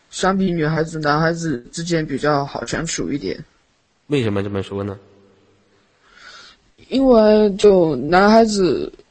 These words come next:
Speaker 1: 他比较直白嘛，然后有什么就说什么，然后女孩子就没有，女孩子就比较多的心机。
Speaker 2: 必须的，要不怎么有一部电视剧的名字叫《美人心计》呢？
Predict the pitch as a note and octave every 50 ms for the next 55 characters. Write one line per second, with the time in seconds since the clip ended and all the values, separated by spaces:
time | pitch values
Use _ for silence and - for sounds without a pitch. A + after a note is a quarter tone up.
0 | _ _ _ _ _ - G3+ G3 F#3 G3 G3 F3+ F#3+ F#3+ F#3+ F3+ D#3+ F#3+ F3+ F3
1 | E3 - D#3 D#3 F3+ F3 D#3 D3+ D#3 D#3+ D#3 D3 C#3 C3+ A#2+ A#2+ D3 D#3 D#3+ D#3
2 | D#3 D3 C#3 C3 C#3+ D#3 E3 - E3+ D3 C#3 C3 D3 E3+ E3+ E3 - E3 E3 E3+
3 | - D#3+ C3+ C3+ G#2+ G#2 C#3+ A#2 B2 D3+ D#3+ D#3+ D#3+ D#3 D3+ D3+ D#3+ D#3 D#3+ E3+
4 | E3 F3 E3+ D#3 D3+ D3+ - _ - E3 D3+ C#3+ C#3 C3 B2 D3 D#3 - - -
5 | _ _ _ _ _ C#3 D#3 D3+ D3+ E3 E3+ F#3+ G3 A3+ A3 G3+ G#3 F#3 F3 D#3+
6 | D3+ D#3 D#3 - D3 D3+ D3+ D#3 D3+ - - E3 E3 D#3+ - - C#3 A2+ - -
7 | _ _ _ _ _ _ - A2+ G2 - G#2 G2 G2 G2+ G#2 A2 - - - -
8 | - C4 - - - - - - - - - - - - - - - - - -
9 | D#3 F3 E3+ E3+ E3+ C#3+ C3+ B2 C#3 D3+ C3 A2+ A#2 B2+ C3 C#3 C3+ - D#3+ C#3
10 | A#2+ D3 C#3 C3 D#3+ D#3 B2+ A#2 G#2+ G2+ G#2 A#2 A#2+ B2 C3 A#2+ A2+ C3+ C3 A#2+
11 | A2+ A2+ G#2+ G#2+ G#2 G2+ G#2 A#2 A#2 - - A2+ A2+ A2 G#2+ A#2+ A#2+ A2 G2+ G2+